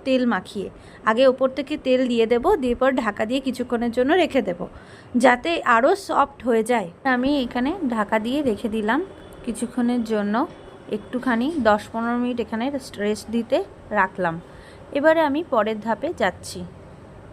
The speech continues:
এখানে দেখো ঢাকা খুলে দেখলাম কত সুন্দর সফট হয়ে গেছে। আবার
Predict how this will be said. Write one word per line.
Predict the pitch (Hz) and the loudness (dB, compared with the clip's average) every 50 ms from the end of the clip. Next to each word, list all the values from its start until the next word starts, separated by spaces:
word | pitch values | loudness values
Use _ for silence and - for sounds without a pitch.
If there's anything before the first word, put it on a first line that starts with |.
| - - - - - - - | -20 -20 -20 -18 -18 -6 -6
এখানে | 254 247 311 320 311 262 | -2 2 2 2 4 4
দেখো | 240 240 - - 339 370 285 254 | 2 0 0 -2 -2 -2 -2 -4
ঢাকা | 226 214 - 226 - | -4 -4 -4 -6 -2
খুলে | - 262 254 269 233 202 | -2 0 0 0 0 0
দেখলাম | 196 196 - 214 226 285 311 - | -4 -2 0 0 0 0 0 -2
কত | - 240 247 - 302 - | -4 -4 -4 -4 -6 -2
সুন্দর | - 262 254 254 285 277 - | -2 -2 0 0 -2 -4 0
সফট | - 233 214 214 - - 262 | 2 2 2 2 0 0 0
হয়ে | 233 220 208 | 0 2 2
গেছে। | 208 208 208 294 330 - - - - - - - - | 0 0 0 -6 -10 -12 -14 -20 -20 -20 -6 0 2
আবার | 240 262 302 | 6 6 6